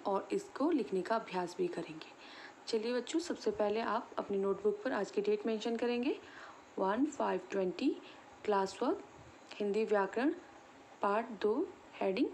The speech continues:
वर्णमाला, alphabet। इसके बाद अब मैं आपको बताऊंगी कि वर्णमाला किसे कहते हैं।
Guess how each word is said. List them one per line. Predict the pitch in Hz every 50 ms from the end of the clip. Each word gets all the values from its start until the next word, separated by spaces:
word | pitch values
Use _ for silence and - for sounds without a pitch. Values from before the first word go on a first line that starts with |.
| -
वर्णमाला, | 247 208 190 185 185 190 190 190 185 185 185 196 254 330 - - -
alphabet। | - 185 175 - 190 190 180 190 247 330 415 - - - - - - - - - -
इसके | 220 214 220 - 302 311
बाद | 302 277 254 294 392 - - - - - - - - -
अब | 247 247
मैं | 285
आपको | 285 262 262 - 247
बताऊंगी | 220 220 202 214 208 202 208 214 208
कि | - 269
वर्णमाला | 269 214 196 185 190 190 185 190 185 190 196
किसे | 190 - - - 226
कहते | 214 226 226 226 220 -
हैं। | 277 349